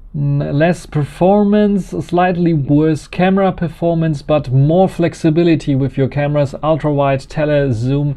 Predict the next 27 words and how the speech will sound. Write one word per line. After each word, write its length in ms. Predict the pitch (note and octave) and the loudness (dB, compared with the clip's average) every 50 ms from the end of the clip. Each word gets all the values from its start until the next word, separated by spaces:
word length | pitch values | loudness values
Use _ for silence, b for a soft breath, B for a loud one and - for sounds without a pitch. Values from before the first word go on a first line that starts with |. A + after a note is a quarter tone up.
| B B B B B B B | B B B B B B B
camera. 580 | - - D3+ D3 D3 D3 D3 D3 D3 D3 C#3+ C#3+ B B B B B B B B | -6 -2 0 0 2 2 2 2 2 2 0 -2 B B B B B B B B
I 140 | C#3 C3+ C3+ | -2 0 0
think 280 | C3+ - E3 E3+ D#3+ | 0 0 0 0 0
the 80 | D#3+ D3 | 0 -2
Xperia 360 | C3+ - - D3 D3 C#3+ C3 | -2 -2 -2 0 0 0 0
ten 220 | - D3 D3 C#3+ | 0 -2 -2 0
Mark 200 | C#3+ C#3 C3+ C3 | 0 0 -2 -4
two 360 | - - - D3+ D3 D3+ D3 - | -6 -4 0 0 0 0 0 0
is 220 | E3+ E3 D#3+ - | -2 -2 -2 -2
the 160 | - D#3 E3 D#3 | 0 2 2 2
better 420 | C3 - D3+ E3+ G3 - G3 E3+ | 2 2 2 2 2 2 0 2
device 640 | D#3 D#3+ D#3 C#3 C3+ C#3 D3+ D#3+ F#3 F#3+ D#3+ C3+ | 2 2 0 0 0 -2 0 0 0 0 -2 -2
all 360 | - - - C#3 D3 D#3+ F3 E3 | -6 -8 -4 -2 -2 0 -2 -2
in 140 | D#3 D#3 | -2 -4
all. 560 | D3+ - - C3+ D3+ E3 F3+ F3 D3+ D3 D#3 D3 B B B B B B | -6 -6 -4 -2 0 0 2 2 0 0 -2 -6 B B B B B B
Also 280 | B - C3 - E3+ D#3 | B -6 -4 -2 -2 -4
better 320 | C#3 - - D#3+ D#3+ E3 | -4 -2 -2 0 0 0
build 340 | D3 A2 - D#3+ F3 F3+ - | 0 0 2 4 2 2 2
quality, 800 | - - - E3+ E3 D#3+ D#3+ D#3+ - - E3+ E3 E3 E3 D#3+ E3 B B B B B | -2 -2 0 2 2 2 0 -2 -4 -2 0 2 2 2 0 -4 B B B B B
uh, 120 | B C#3+ C#3+ | B -6 -6
splash 440 | C3+ - - E3 E3 E3 D#3+ - - | -6 -4 0 0 0 0 0 -4 -8
proof, 360 | - - D#3+ D#3 C#3 C3+ C#3+ | -4 0 0 0 0 0 0
waterproof, 760 | D3+ D#3+ E3 E3 E3+ D#3 - - - D3+ D3+ D3+ C#3+ C#3+ - - B B B B - | 0 0 0 0 -2 -4 -4 -2 0 0 0 0 -2 -4 -10 -20 B B B B -2
dust 420 | D#3+ D#3+ D#3 D3+ - - - - | 0 0 -2 -2 -10 -16 -18 -12
proof. 480 | - - D#3+ D#3 D3+ D3 C3+ - - b b b b b b b b - | -4 0 2 2 2 2 -2 -6 -16 b b b b b b b b -16
I 220 | - - D#3 D#3+ | -10 -6 -6 -6
think 560 | - - - - G3+ G#3 G#3+ G#3 F#3 - - | -6 -6 -2 0 2 2 2 2 0 -4 -16